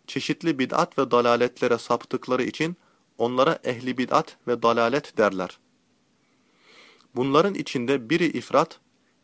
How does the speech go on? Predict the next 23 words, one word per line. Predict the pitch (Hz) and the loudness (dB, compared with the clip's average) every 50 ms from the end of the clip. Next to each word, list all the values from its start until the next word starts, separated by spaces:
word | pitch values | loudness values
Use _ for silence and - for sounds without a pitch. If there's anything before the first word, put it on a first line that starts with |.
| - 113 113 | -18 -10 -6
diğeri | 139 165 180 160 180 175 | -2 0 0 0 0 -2
tefritte | - - 131 127 - 135 135 - - 151 | -2 -2 -2 -2 -2 -4 -4 -2 0 0
olmak | 135 - 123 120 139 151 160 - - 135 | 0 2 0 0 0 -2 -2 -2 -6 -6
üzere | 113 110 110 117 135 151 160 - _ _ _ _ _ _ _ _ _ _ _ _ - | -2 0 0 2 0 -2 -4 -8 _ _ _ _ _ _ _ _ _ _ _ _ -2
bilhassa | 165 185 185 147 147 135 - - 131 | -2 -2 0 -2 -4 -4 -2 -2 -4
kader | 123 - - 120 120 147 170 170 | -4 0 0 2 4 4 4 2
meselesinde | 147 127 123 - 131 117 117 - - 123 113 113 107 113 | 2 -2 -4 -2 -4 -4 -4 -4 -6 -6 -4 -4 -4 -4
dikkati | 117 - - - 127 - 160 | -6 -6 -4 -4 -4 -4 -6
çeken | - - 120 - - 139 160 165 - _ _ _ _ - | -6 -6 -4 -2 0 -2 -2 -2 -8 _ _ _ _ -12
iki | 139 - - 190 170 | -10 -6 -4 -4 -4
fırka | - - 127 - - 139 120 | -2 -4 -4 0 2 2 4
vardır. | 104 95 95 95 101 87 - - _ _ _ _ _ _ _ _ _ _ _ _ _ _ _ _ - | 4 4 2 2 -2 -6 -8 -12 _ _ _ _ _ _ _ _ _ _ _ _ _ _ _ _ -6
Biri | 147 175 160 139 | -2 0 0 0
kaderiye, | - - 123 113 123 120 120 120 120 120 139 160 175 175 _ _ _ _ _ _ _ _ - 117 | 0 0 0 0 2 0 0 0 0 0 2 0 0 -2 _ _ _ _ _ _ _ _ -10 -4
diğeri | 143 156 143 139 160 156 | 0 0 2 2 0 0
cebriye. | 117 120 113 107 113 113 104 95 95 87 85 - _ _ _ _ _ _ _ _ _ _ _ _ _ _ _ _ _ _ _ _ _ _ _ _ _ _ _ _ | 0 2 2 2 2 0 -2 -2 -4 -6 -6 -8 _ _ _ _ _ _ _ _ _ _ _ _ _ _ _ _ _ _ _ _ _ _ _ _ _ _ _ _
Kaderiye, | - - 123 120 143 147 160 160 151 170 190 214 220 - _ _ _ _ _ _ _ _ _ _ | -2 0 2 4 4 4 4 2 0 0 0 -2 -2 -8 _ _ _ _ _ _ _ _ _ _
kaza | - - 120 113 120 160 180 196 185 | -4 0 0 4 4 6 4 4 4
ve | 170 | 2
kaderi | 156 - - 131 123 131 139 147 | 2 2 2 2 4 4 2 2
tamamıyla | 143 - - 139 131 139 139 147 175 185 156 143 | 0 -2 0 2 4 4 4 4 2 0 0 0
inkar | - - 127 127 - - - 135 - | -2 -2 -4 -10 -6 -2 0 0 0
ederler. | - 104 - 101 95 98 95 92 92 - - | 0 0 0 0 0 0 -2 -6 -6 -8 -14